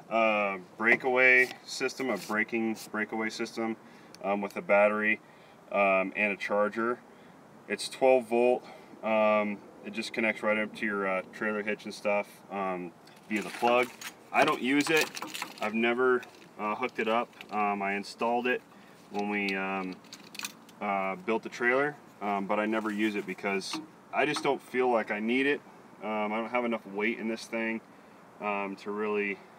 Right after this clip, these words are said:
have a, a huge need for a breakaway system, but it's there. Um, I just unplug the plugs in the back and tape them up just so that the, you know, when there's no electricity going to this thing, that the brakes aren't actuated, uh, or activated.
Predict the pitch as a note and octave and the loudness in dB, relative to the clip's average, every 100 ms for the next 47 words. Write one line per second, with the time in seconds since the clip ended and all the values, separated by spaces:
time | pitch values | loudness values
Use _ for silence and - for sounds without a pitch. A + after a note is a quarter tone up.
0 | - - G#2 G2 F2+ F2+ - F2+ E2+ - | -18 -6 -4 -2 -4 -8 -8 -10 -10 -10
1 | G#2 F#2+ G2 G2 F2 - F2+ F2+ F2 - | -10 -10 -10 -8 -10 -10 -8 -8 -10 -18
2 | - - - - G2+ C3 A#2+ G2 F#2 G2 | -20 -20 -14 -8 -2 -2 0 -4 -6 -10
3 | G2 F#2 A#2 B2 - - B2+ C#3 C#3 C#3 | -12 -2 0 2 -2 -2 2 4 2 0
4 | - - G#2+ G#2+ G#2 G2+ G2+ - - - | -6 -14 -6 -4 -4 -4 -8 -12 -20 -20
5 | - - G#2+ A#2+ - A#2 A2+ - A#2 A2+ | -16 -4 -2 -2 -4 -4 -4 -2 0 0
6 | G2+ - G#2 G#2 G2+ G2+ F2 G2 G#2+ G#2 | -4 -6 -4 -4 -6 -8 -2 2 2 -2
7 | F#2 G#2 G2 F#2 G2 G#2+ - - - - | -6 -4 -4 -4 -4 -4 -6 -18 -16 -12
8 | - F#2+ F2+ F#2+ F#2 F2 - F#2+ F#2 F2+ | -8 -8 -8 -8 -8 -8 -12 -10 -6 -4
9 | F#2 F#2+ F#2 - G#2+ G#2+ G#2 F#2+ - - | -4 -4 -6 -4 0 0 0 -4 -10 -20
10 | - - - G2+ G2 - B2+ A#2+ A2 A2+ | -20 -14 -6 -6 -4 -4 -4 -4 -4 -2
11 | A2+ A2 G#2+ - A2 G#2+ F#2+ F#2 - F#2+ | 0 -2 -6 -4 -2 -2 -4 -10 -4 -4
12 | F#2+ F#2+ F2 F2 F2+ - F2+ F2 F2 F2+ | -4 -6 -4 -2 -4 -6 -6 -4 -4 -6
13 | F2 F2 E2+ E2 F2+ F2+ F#2+ - F2+ E2+ | -8 -8 -8 -8 -10 -4 -4 -4 -8 -8
14 | D#2+ | -10